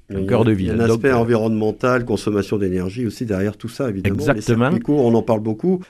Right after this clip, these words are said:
Speaker 1: mais une des vertus des circuits courts aussi, c'est de faire qu'il y ait moins de déplacements et donc moins d'émissions de C O deux.
Speaker 2: Mais c'est, c'est la globalité du bien manger. Le bien manger, c'est quoi ? C'est d'avoir de bons produits, c'est le circuit court. C'est d'aller chercher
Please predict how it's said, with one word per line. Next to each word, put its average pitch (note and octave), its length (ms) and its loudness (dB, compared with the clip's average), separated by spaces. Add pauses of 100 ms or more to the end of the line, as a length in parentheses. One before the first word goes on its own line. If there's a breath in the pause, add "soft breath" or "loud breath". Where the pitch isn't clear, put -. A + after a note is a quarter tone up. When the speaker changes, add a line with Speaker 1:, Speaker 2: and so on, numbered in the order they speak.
(120)
Speaker 1:
mais G#2+ 200 0
une C3+ 220 -4
des B2 120 4
vertus B2 260 0
des A#2+ 100 2
circuits A#2 340 -4
courts D3+ 180 -2
aussi, B2+ 320 2
c'est C3+ 220 0
de G#2 120 0
faire C#3+ 220 -2
qu'il A2+ 180 -2
y - 0 -
ait G#2 60 0
moins C3 340 4
de C3+ 100 4
déplacements A#2 680 -2 (140)
et F#2 60 -8
donc A2 300 -2
moins G2+ 400 2
d'émissions G#2+ 560 0
de G2 80 0
C F2+ 180 -8
O F2+ 80 0
deux. F#2+ 160 -4
Speaker 2:
Mais A2 140 0 (120)
c'est, - 220 -6
c'est A2+ 200 -2
la G#2+ 120 2
globalité G#2 440 0
du G#2 80 0
bien F#2 100 2
manger. G2 260 -4
Le A2+ 60 0
bien G2+ 140 4
manger, F#2+ 260 0
c'est F2 140 -8
quoi ? F2+ 140 -6
C'est - 100 -8
d'avoir E2+ 220 -4
de F2 100 -4
bons F#2 240 0
produits, G#2 420 0
c'est - 140 -4
le F#2 80 0
circuit G#2 360 0
court. - 320 0 (280)
C'est - 140 -12
d'aller F2+ 160 0
chercher - 340 -4